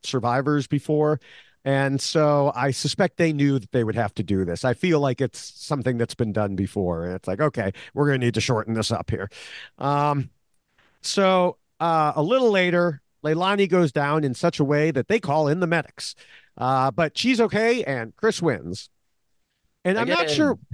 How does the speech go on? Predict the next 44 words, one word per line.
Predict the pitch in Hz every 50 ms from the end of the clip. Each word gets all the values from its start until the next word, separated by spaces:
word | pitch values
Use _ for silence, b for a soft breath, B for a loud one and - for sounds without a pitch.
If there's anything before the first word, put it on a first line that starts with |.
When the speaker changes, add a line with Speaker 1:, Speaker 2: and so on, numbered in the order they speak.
| - - 135
Speaker 1:
why | 175 196 233 269 277
she | 180 - - 170
Speaker 2:
<laughs> | 226 190 202
Speaker 1:
went | 190 170 -
down. | 156 147 175 165 127 104 104
Like, | 117 127 123 -
did | - 180 156 135
she | - - 165 143 120 107
slip | 98 - - - - - - 147 160 185 233 302 339 - - - - - _ _ _ _ _ _ _ _ _ _
or | 190 175 185 185
did | 156 190 190 -
she | - - 170 143
pass | - - 180 185 147 127 -
out? | 135 101 85 64 62 - _ _
I | 131 165 202
couldn't | 196 - - 220 208 196 175 -
tell | - 160 160 160 156 156 151
which | - 139 139 -
it | 135 - -
was. | 98 92 - - - - - _ _ _ _ _ _ _ _ _ _ _ _ _ _ _ _ _
Speaker 2:
I, | 120 127 139 151 170 165 - - -
I | 151 170
don't | 190 220 202
think | 180 175 143 147
she | 170 135
passed | 147 147 139 139 - -
out. | 123 120 - - -
I | - 131 131
think | 127 - 139 139 98
she | - - 147 143
just | 135 127 117 110 107 - - - -
sort | - - -
of | - -
slipped, | - - - 143 135 131 - - - - -
and | 107 110 110 107 107
because | 95 110 117 - - - - 117 113 113 113
her | - 120
f-, | 110 - - - - _ _ _ _ _ _ _ _ _ _ _ _ - _ _ -
her | - -
feet | - - - - 123 117 - -
were | 107 107
so | - - 110 104
sore, | - - - 110 104 101 104 101 101 101 101 92 - _ _ _ -
uh, | 90 92 90 87 87 87 85 85 78